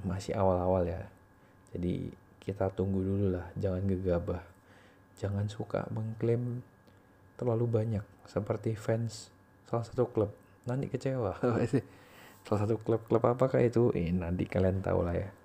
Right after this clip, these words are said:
Ceballos dua assist, eh, meskipun gue lihat asisnya juga dalam tanda kutip assist hoki lah ya. Dia kayak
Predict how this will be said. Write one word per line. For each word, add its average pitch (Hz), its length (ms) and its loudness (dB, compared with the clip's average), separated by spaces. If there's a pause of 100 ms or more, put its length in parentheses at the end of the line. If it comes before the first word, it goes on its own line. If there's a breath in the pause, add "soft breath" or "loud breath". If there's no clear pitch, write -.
(640 loud breath)
Ceballos 117 480 2
dua 110 240 6
assist, 131 560 2
eh, 113 220 2
meskipun 110 420 2
gue 101 160 6
lihat 101 200 6 (360)
asisnya 107 400 -4
juga 101 240 0 (960 loud breath)
dalam 95 240 -4
tanda 98 160 0
kutip 92 320 2
assist 101 240 -4
hoki 98 400 2
lah 92 80 2
ya. 90 220 -2
Dia 98 240 0 (260)
kayak 92 300 -4